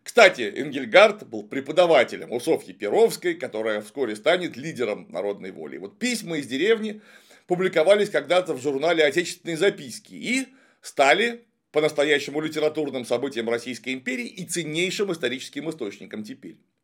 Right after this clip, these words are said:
Итак, первая цитата. В нашей губернии и в урожайные годы у редкого крестьянина хватает своего хлеба до нови. Почти каждому приходится покупать хлеб,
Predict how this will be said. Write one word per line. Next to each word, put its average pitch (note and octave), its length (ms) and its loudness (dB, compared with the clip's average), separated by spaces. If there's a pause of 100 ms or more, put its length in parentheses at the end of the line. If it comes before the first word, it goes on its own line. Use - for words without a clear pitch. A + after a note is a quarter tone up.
(200)
Итак, F3+ 340 4 (400)
первая D3+ 360 -2
цитата. - 360 -14 (560)
В C#3 140 -10
нашей A3 320 4
губернии F#3+ 640 2
и F#3 180 -10
в D#3 80 -4
урожайные F#3 720 2
годы C#3+ 400 -2
у B2+ 140 0
редкого D3 400 -2
крестьянина G#2+ 720 -2
хватает C#3 560 0
своего A#2+ 340 -4
хлеба C3 480 -2
до C3+ 220 -4
нови. C#3 420 -2 (160)
Почти A#3 340 4
каждому G3+ 460 0
приходится E3+ 640 -4
покупать D3+ 480 -4
хлеб, C#3 360 -4